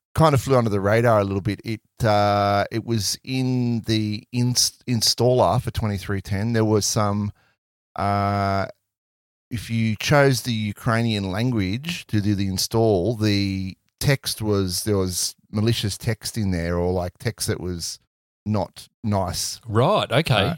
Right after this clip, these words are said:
Speaker 1: in the, in the installer, yeah.
Speaker 2: Yeah, it's a bit rude.
Speaker 1: And it was quick, quick, quickly found and then removed, uh, 'cause obviously that, that was put in there by,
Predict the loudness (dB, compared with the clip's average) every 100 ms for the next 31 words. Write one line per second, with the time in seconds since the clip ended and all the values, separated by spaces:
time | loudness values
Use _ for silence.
0 | -4 -2 0 -2 -4 -2 -2 -2 -2 0
1 | 2 2 0 0 0 -2 -4 -6 -6 -8
2 | -6 0 0 0 -4 2 2 2 0 0
3 | 2 0 2 0 0 0 0 -2 -4 -4
4 | -4 -4 -6 -8 -6 -2 -2 -2 -4 -6
5 | -4 -2 -2 0 0 0 -2 -2 -4 -4
6 | -6 -4 -6 0 0 2 2 2 0 0